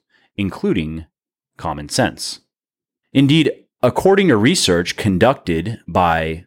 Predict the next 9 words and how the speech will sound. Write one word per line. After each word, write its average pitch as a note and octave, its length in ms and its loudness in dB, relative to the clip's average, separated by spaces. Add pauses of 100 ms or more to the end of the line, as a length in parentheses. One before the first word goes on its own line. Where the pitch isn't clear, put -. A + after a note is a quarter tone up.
scientists G#2 880 0
at E2+ 220 -4
Duke F2 240 -6
University, F2 640 0
as G#2+ 180 2
much D3 260 2
as C#3 200 2
forty E3 500 0
percent - 680 -4